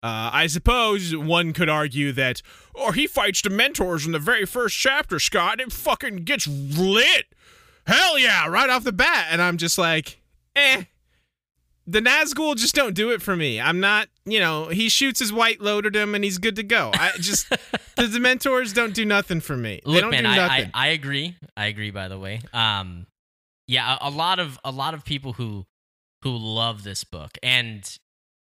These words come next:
Speaker 2: let me, let me be very clear for all of our listeners at home.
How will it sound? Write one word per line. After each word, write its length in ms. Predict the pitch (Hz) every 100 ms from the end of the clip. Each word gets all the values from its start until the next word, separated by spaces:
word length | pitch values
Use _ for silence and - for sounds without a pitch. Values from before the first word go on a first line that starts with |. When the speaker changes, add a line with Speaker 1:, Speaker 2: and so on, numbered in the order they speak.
| _ _
Speaker 2:
let 160 | 113 127
me, 320 | 165 170 156 -
let 140 | 139
me 80 | 170
be 220 | 190 180
very 360 | 139 147 175 180
clear 540 | - 175 147 143 151 _
for 160 | - 117
all 180 | 104 123
of 60 |
our 100 | 147
listeners 460 | 151 139 - 139 135
at 120 | 139
home. 320 | 113 101 98